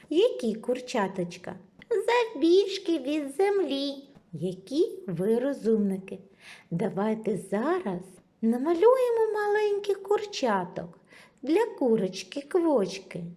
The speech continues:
Пропоную дітям намалювати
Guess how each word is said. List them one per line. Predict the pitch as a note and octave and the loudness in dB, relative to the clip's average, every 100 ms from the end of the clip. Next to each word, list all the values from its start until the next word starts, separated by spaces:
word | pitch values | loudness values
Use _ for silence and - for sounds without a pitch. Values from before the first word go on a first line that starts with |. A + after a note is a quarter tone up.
| - _ | -20 _
Пропоную | F#3+ F#3+ G3 A3 A3+ B3 G#3+ G3 | -6 -4 -2 2 2 2 -2 -2
дітям | F#3+ E3+ G#3 D#4+ - G3 F3 F3 - | -4 -4 -2 -2 -2 -6 -4 -8 -8
намалювати | G3+ G3+ A3 A3+ A#3+ A3 C#4+ A4 - G3 | -2 0 0 0 0 0 0 -2 -4 -12